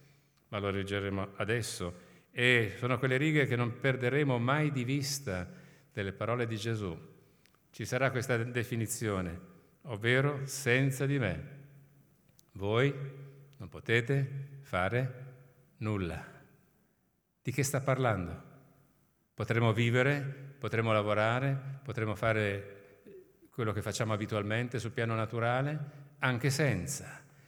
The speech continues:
Ma qui sta parlando del messaggio di Giovanni capitolo quindici. Senza Gesù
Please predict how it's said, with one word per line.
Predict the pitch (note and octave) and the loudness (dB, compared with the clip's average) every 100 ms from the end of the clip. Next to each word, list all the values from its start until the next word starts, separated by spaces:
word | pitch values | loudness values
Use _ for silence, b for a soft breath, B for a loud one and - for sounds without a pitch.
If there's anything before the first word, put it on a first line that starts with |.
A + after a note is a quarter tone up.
| b b | b b
Ma | A#2 | -4
qui | E3 | -2
sta | - A2+ | 0 0
parlando | B2+ B2+ F2+ E2+ G2 G#2+ B2+ | 0 2 0 -2 -4 -4 -4
del | A2+ | -4
messaggio | A2+ A#2 C3+ B2+ | -2 0 2 2
di | A2 G#2+ | -2 -2
Giovanni | A2+ A#2+ A#2+ | -2 0 0
capitolo | A2 A#2+ A#2 A2+ | -2 -2 0 0
quindici. | C3 B2 F#2 D#2+ - - - b b b b b | 0 0 0 -4 -10 -14 -20 b b b b b
Senza | - D#3+ F3+ G3 - F3 E3 C#3+ - A#2+ | -2 6 6 6 2 2 2 0 -8 -10
Gesù | G2+ A#2 G#2+ A2 | -2 0 2 0